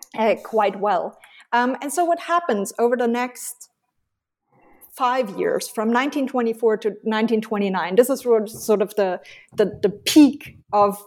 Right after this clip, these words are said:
um, of good relations between these, these two countries,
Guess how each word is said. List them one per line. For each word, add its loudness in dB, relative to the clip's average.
um, -2
of 0
good 0
relations 0
between -2
these, -2
these -2
two 4
countries, 0